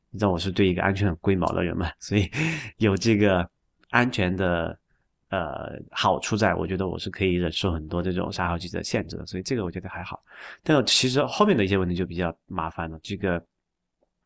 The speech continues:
因为这个叫什么？升级定价，对吧？就是过去在这种桌面软件的时候，大家都会说，假设你买了这个软件的一点零的版本，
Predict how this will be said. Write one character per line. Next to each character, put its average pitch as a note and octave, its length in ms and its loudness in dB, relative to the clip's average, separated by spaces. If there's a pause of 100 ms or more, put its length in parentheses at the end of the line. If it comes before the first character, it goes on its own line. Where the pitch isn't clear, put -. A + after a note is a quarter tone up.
(160)
因 G#2 180 2
为 F#2 640 0
这 - 100 -4
个 G#2+ 60 2
叫 G2 80 -2
什 F2 120 -4
么？ F2+ 100 -8
升 C#3 280 2
级 G2+ 480 0
定 A2+ 200 2
价， G2 220 4
对 E2+ 120 -6
吧？ E2+ 160 -10 (220)
就 G#2 120 -8
是 F#2+ 240 0 (220)
过 A#2 140 4
去 A2+ 140 0
在 G2 460 4
这 G#2 100 -4
种 F#2 80 0
桌 G#2+ 140 2
面 G#2+ 100 6
软 E2+ 120 2
件 F2+ 100 0
的 F2+ 60 2
时 E2+ 100 -2
候， F2 40 2
大 F2+ 80 0
家 F2+ 60 2
都 F2+ 100 0
会 F2 140 2
说， F2 240 0 (400)
假 - 100 -2
设 F2+ 120 2
你 F#2 100 0
买 F2+ 140 0
了 D#2 80 0
这 F2 100 -4
个 F#2 80 0
软 E2 160 0
件 F2+ 140 0
的 E2+ 100 0
一 G2 100 0
点 F#2+ 180 2
零 E2 100 -2
的 F2 80 0
版 E2 200 0
本， - 160 -6